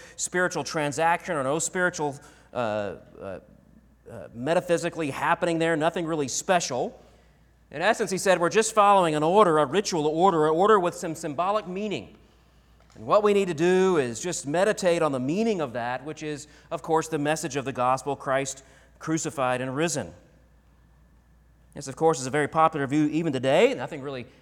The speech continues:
happens in the Lord's table. Simply an order that we follow, and its meaning is merely the me-, the message of the gospel. Spencer told me this week that a pastor friend of his would say, "We're just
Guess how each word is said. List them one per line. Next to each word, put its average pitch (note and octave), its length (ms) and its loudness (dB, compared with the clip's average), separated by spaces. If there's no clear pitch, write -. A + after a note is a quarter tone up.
happens E3+ 580 -6
in E3+ 80 -8
the E3+ 80 -2
Lord's E3+ 300 -2
table. G3 580 0
Simply D3 460 -6
an C3 80 -2
order D#3 260 2
that C#3+ 140 -2
we C3 100 -4
follow, E3+ 640 4
and C#3 100 0
its - 140 -8
meaning D#3 340 0
is B2+ 300 -6
merely D#3+ 420 0
the C3+ 100 -2
me-, C#3+ 360 -4
the B2+ 100 -12
message C#3 400 -4
of B2 100 -6
the B2+ 80 -8
gospel. C3+ 540 -2
Spencer C#3 300 -10
told C#3 240 -4
me B2 180 -6
this A2+ 220 -6
week D3 460 -2
that A2 280 -2
a A2 40 -4
pastor D3+ 360 -4
friend C3 180 -6
of A2+ 80 -8
his C3 240 -4
would A#2+ 160 -6
say, B2+ 320 -2
"We're B2+ 160 -6
just - 340 -6